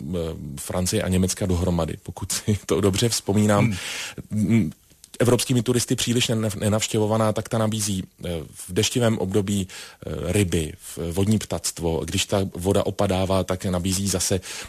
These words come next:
Speaker 1: eh, pohled na, mm, kajmany, na kapibary a na všechny možné druhy zvířat. Je to, záleží, jak si vyberete.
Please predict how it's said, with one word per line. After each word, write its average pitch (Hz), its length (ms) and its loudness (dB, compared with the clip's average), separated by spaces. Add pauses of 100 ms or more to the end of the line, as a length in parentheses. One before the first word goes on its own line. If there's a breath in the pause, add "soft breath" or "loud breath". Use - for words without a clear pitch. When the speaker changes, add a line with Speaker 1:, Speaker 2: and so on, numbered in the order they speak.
(160)
Speaker 1:
eh, 85 140 -2
pohled 95 380 0
na, 90 360 4
mm, 64 540 -6 (420)
kajmany, 92 760 4
na 87 240 0
kapibary 87 840 0
a 85 140 -6
na 87 120 -2
všechny - 320 0
možné 95 280 4
druhy 92 360 2
zvířat. 92 500 0 (800 loud breath)
Je 98 200 6
to, 113 520 4 (100)
záleží, 123 640 0 (100)
jak 101 180 -2
si - 100 0
vyberete. 104 540 0